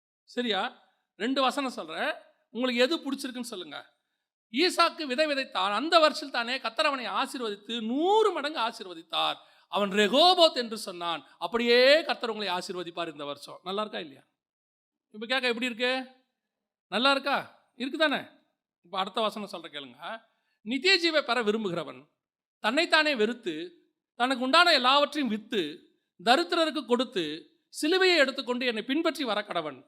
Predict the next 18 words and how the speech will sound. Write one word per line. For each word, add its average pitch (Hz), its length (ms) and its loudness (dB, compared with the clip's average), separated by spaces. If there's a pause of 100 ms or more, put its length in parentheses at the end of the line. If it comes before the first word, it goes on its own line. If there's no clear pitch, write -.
(400)
தன்னைத்தானே 320 540 4
இழக்கிறவன் 226 560 0
நித்திய 233 300 -2
ஜீவனை 220 260 -2
சுதந்திரத்துக் 190 460 -6
கொள்வான். 156 340 -6
ஆமேன்னு 240 360 -2
சொல்லுங்க 254 240 -8
பாப்போம். 262 380 -8 (1000)
இது 220 200 -4
தொண்ணூறு 269 380 0
சதவீதம் 285 380 2
இருந்தா 269 180 -2
இது 254 100 -6
பத்து 226 220 -8
சதவீதம் 226 300 -4
தான் 214 80 -6
இருக்கும். 135 260 -18